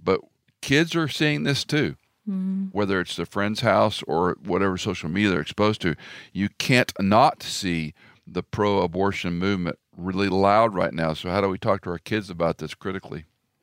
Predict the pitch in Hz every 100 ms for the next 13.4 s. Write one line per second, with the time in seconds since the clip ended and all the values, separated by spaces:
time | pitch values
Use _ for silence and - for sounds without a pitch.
0 | - - - _ - 226 220 196 - 262
1 | 269 311 262 233 247 233 208 202 208 202
2 | 196 190 190 190 196 190 - 190 202 190
3 | 190 202 - 196 196 196 196 190 - 196
4 | 196 208 196 202 240 - 262 208 233 262
5 | 247 240 - 226 214 202 196 208 208 226
6 | 262 294 247 208 202 202 - - - -
7 | 233 220 226 214 214 269 - 294 208 -
8 | 202 196 202 185 175 185 185 208 226 233
9 | 233 208 208 196 190 185 180 180 185 202
10 | - 208 190 180 190 202 190 208 190 202
11 | 190 185 - 170 - 185 - 208 202 240
12 | 240 - 175 185 185 190 196 190 196 196
13 | 233 - 185 180